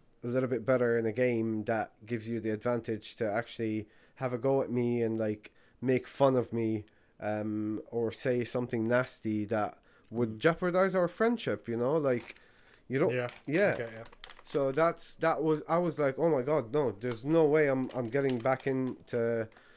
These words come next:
Speaker 1: not, not with the, like, in general, like,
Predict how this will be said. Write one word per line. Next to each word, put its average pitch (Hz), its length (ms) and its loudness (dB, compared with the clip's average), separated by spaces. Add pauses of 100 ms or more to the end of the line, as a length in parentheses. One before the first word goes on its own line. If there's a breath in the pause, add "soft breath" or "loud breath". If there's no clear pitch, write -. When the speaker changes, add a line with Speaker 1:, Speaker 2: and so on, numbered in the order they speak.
(220 loud breath)
Speaker 1:
not, 143 280 -2
not 175 220 4
with 151 160 2
the, 131 240 0
like, 139 340 -2 (300)
in 143 140 -2
general, 123 580 4
like, 110 480 -4